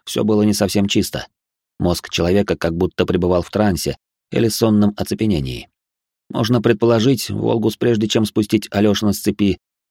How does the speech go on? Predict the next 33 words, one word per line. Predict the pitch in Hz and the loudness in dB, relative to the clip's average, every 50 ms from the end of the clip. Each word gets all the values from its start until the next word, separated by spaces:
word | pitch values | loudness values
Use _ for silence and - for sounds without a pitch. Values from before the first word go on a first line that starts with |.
| _ - | _ -4
как | - 123 - | -4 -4 -2
следует | - 131 127 123 120 123 113 107 | 0 0 2 4 4 4 2 2
промыл | - 120 117 120 117 117 | 2 2 2 4 4 4
ему | 113 113 113 110 | 4 4 4 4
мозги, | 110 110 107 107 95 82 71 67 - _ _ _ _ _ | 2 2 0 -2 -2 -2 -4 -4 -6 _ _ _ _ _
погрузив | - 82 82 90 87 82 98 90 85 | -4 -2 0 0 0 2 0 0 0
в | |
состояние | - - 82 - 90 90 90 90 90 87 90 85 | -2 -4 -2 0 0 2 2 2 2 0 0 0
сомнамбулизма, | - - 87 90 90 87 85 95 98 95 87 80 80 82 78 - _ _ _ _ _ _ _ - | 0 0 0 0 0 0 2 2 2 2 2 0 0 -4 -6 -6 _ _ _ _ _ _ _ -8
при | - - | -6 -4
котором | - - 127 - 127 120 120 110 | -2 -2 0 0 2 2 2 2
ты | 104 113 | 2 2
не | 113 117 | 2 2
можешь | 117 120 110 104 92 - | 4 4 4 2 2 0
понять, | - 104 107 110 104 - | 0 0 2 2 0 0
что | - - 101 | 0 0 0
реально, | 98 101 101 107 110 110 104 101 98 - | 2 2 2 2 2 2 2 2 0 0
а | - 90 | -4 -6
что | - - - 98 | -2 0 -2 -2
плод | - - 98 98 92 - | 0 0 -2 0 0 0
воображения. | 90 90 87 87 92 92 85 90 80 73 69 64 62 - - _ _ _ _ _ _ _ _ _ _ _ _ _ | 0 0 0 0 -2 -2 0 -2 -2 -2 -4 -6 -10 -12 -16 _ _ _ _ _ _ _ _ _ _ _ _ _
Следовало | - - - 127 113 113 113 113 110 | -6 -2 0 2 4 4 4 6 6
его | 113 113 107 110 104 | 6 6 4 4 4
просто | - 113 107 104 - 113 107 | 2 2 0 2 2 2 4
вырубить, | 107 127 123 101 85 76 73 - - - _ _ _ _ _ _ _ - | 4 4 2 2 0 0 -4 -6 -10 -14 _ _ _ _ _ _ _ -4
но | - 85 90 92 | -2 0 0 2
не | 95 95 98 | 2 2 2
убивать. | 98 98 92 107 101 90 73 67 - - - _ _ _ _ _ _ _ _ - | 2 4 2 2 2 2 0 -4 -6 -12 -16 _ _ _ _ _ _ _ _ -8
Хотя | - - - - - - 98 | -8 -6 -4 -4 -2 0 2
легче | 101 117 107 - - 107 | 2 2 2 2 0 0
сказать, | 104 - - 104 101 113 123 110 - | 0 2 2 2 2 2 2 2 0
чем | - 76 78 | -2 -2 -2
сделать. | 73 73 - 78 71 67 - - - | -2 -2 -2 -2 -2 -4 -8 -10 -12